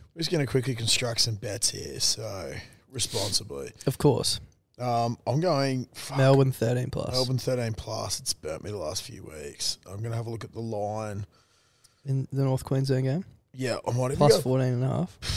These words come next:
Speaker 1: it's not bad. Not bad at all. Plus fourteen and a half North Queensland. I was thinking of building my own line there.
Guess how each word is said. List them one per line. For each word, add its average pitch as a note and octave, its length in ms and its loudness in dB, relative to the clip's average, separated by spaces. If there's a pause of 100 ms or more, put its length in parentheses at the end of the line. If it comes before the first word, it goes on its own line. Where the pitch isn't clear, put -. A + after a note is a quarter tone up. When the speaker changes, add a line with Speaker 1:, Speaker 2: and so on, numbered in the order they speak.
Speaker 1:
it's - 160 -2
not E3+ 180 0
bad. - 460 -4 (640)
Not B2+ 220 -6
bad D2+ 200 -8
at A1+ 60 -10
all. A1 320 -8
Plus - 220 -4
fourteen A#2+ 280 -4
and A2+ 80 -4
a A2 100 -4
half G#2+ 300 -6
North A#2 180 -10
Queensland. G2+ 680 -10
I B2 100 -2
was C#3+ 280 6
thinking C3+ 280 2
of A2 100 -4
building A2 300 -6
my D#2+ 220 -8
own F#2+ 120 -8
line F2 300 -12
there. E2+ 80 -16